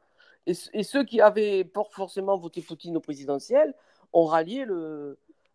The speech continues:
enfin, ont, ont rallié le, le, le, le, la politique présidentielle, hein, parce que c'est, c'est, c'est leur pays, c'est, voilà. C'est ça qu'on comprend pas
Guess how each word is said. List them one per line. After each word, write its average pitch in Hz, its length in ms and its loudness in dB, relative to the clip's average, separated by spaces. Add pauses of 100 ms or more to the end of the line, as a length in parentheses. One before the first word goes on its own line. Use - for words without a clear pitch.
(140)
enfin, - 260 -4
ont, 64 540 -6
ont 175 40 0
rallié 180 380 2
le, 190 160 0
le, 175 160 -2
le, 156 500 -8
le, 82 600 -8
la - 120 6
politique 190 360 0
présidentielle, 190 680 2
hein, 180 160 -4
parce 151 200 -16
que 160 60 -12
c'est, 156 260 -6
c'est, 147 240 -10
c'est 156 120 -10
leur 160 120 0
pays, 180 420 -6
c'est, - 140 -10
voilà. 160 240 2 (180)
C'est 190 140 -4
ça 247 140 6
qu'on 185 140 0
comprend 170 300 -6
pas 156 240 -8